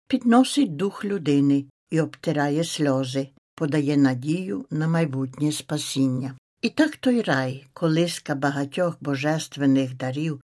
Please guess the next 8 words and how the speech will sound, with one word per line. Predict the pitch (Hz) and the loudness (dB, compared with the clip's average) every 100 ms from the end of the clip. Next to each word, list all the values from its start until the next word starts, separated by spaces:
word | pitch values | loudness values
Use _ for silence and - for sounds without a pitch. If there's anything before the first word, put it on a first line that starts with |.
| _ | _
та | 160 | 0
людських | 151 170 - - 143 | 2 0 -2 -6 -6
помилок, | - 143 139 135 160 170 - _ _ - | -4 0 0 0 -2 -6 -14 _ _ -12
стає | - - 208 214 220 - | -8 0 2 4 2 -2
також | 180 175 196 170 - | -6 -2 -4 -4 -2
місцем | 190 233 - - 220 202 | 0 0 -2 -4 -2 0
великої | 160 170 160 156 175 175 180 | 2 2 2 -2 -6 -4 -4
обіцянки. | 165 151 170 - 131 131 127 131 | -6 -6 -8 -4 -2 0 -2 -8